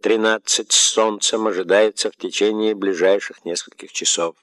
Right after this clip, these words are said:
Все трансфлектные станции используются для эвакуации планет, которым грозит опасность. Хотя их явно недостаточно. Будет спасена лишь часть населения. В этих условиях запрещены любые встречные переброски.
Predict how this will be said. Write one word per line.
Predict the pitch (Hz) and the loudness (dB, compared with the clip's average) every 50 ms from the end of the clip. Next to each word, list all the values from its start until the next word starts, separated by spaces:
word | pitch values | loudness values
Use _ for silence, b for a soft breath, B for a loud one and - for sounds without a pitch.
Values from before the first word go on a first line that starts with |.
| _ _ B B B B B B B | _ _ B B B B B B B
Все | - - - 117 | -2 2 2 2
трансфлектные | 117 - 104 107 98 - - 110 110 104 - - 101 101 95 | 2 2 0 -2 -2 0 0 0 0 0 -2 -4 -4 -4 -4
станции | - - - 107 107 107 107 - - 104 101 | -4 -2 0 0 0 0 -2 -2 0 0 -2
используются | - - - 101 101 98 92 98 101 92 - - 101 | -2 -2 0 0 0 2 2 0 0 0 -2 -6 -6
для | 87 85 92 92 | -2 0 2 2
эвакуации | 90 85 85 - - 95 95 95 - - - 90 87 | 2 0 -2 0 2 2 2 2 0 -2 -4 -4 -4
планет, | - - 87 87 92 98 101 101 | -6 -6 -6 -4 -4 -4 -6 -6
которым | - - 90 - - 78 82 82 | -8 -12 -12 -10 -10 -10 -10 -10
грозит | 82 80 82 85 87 92 98 - | -6 -6 -6 -4 -4 -6 -8 -6
опасность. | - 90 - - 87 85 82 - - 85 82 - - - - _ _ _ _ _ _ _ _ _ _ _ _ _ _ | -8 -8 -4 -2 -2 -2 -2 -4 -6 -8 -12 -12 -14 -16 -20 _ _ _ _ _ _ _ _ _ _ _ _ _ _
Хотя | - - - 90 - 98 98 | -10 -6 -6 -2 2 2 2
их | 104 92 - - - | 2 0 -2 -4 0
явно | 95 104 113 113 104 110 110 | 2 2 2 2 0 -2 -4
недостаточно. | 107 107 107 107 107 - - - - - - - - - - 82 80 _ _ B B B B B B B | -4 -6 -6 -6 -6 -6 -4 -4 -4 -4 -2 -4 -4 -6 -8 -16 -20 _ _ B B B B B B B
Будет | B 98 107 113 107 - | B -4 -4 -4 -4 -8
спасена | - - - 104 - - 107 107 113 | -8 -4 -2 0 0 2 0 0 0
лишь | 110 110 107 - | 0 0 -2 0
часть | - - - 104 92 87 - - | 0 2 2 2 2 0 -2 -4
населения. | - 82 - - 90 82 85 87 85 87 90 90 87 _ _ b b b b b b | -2 -2 0 0 0 -2 -4 -4 -6 -8 -10 -12 -14 _ _ b b b b b b
В | b | b
этих | 95 107 - - - | -2 -2 -2 -4 -8
условиях | 101 95 - - 113 120 123 113 117 113 104 | -6 -6 -2 2 4 4 4 4 2 0 -2
запрещены | 90 87 - - - 175 - - - 101 98 107 117 | -4 -8 -10 -10 -10 -8 -8 -6 -6 -4 -4 -4 -2
любые | 110 104 98 90 82 80 95 107 117 107 107 | -2 -2 -4 -4 -2 0 0 2 2 0 -4
встречные | - - - - 76 85 90 82 - - - 90 90 90 | -4 -6 -8 -8 -8 -8 -6 -6 -8 -10 -10 -12 -16 -14
переброски. | - 90 85 82 82 78 76 73 - - - _ | -12 -10 -10 -10 -8 -8 -8 -8 -8 -10 -12 _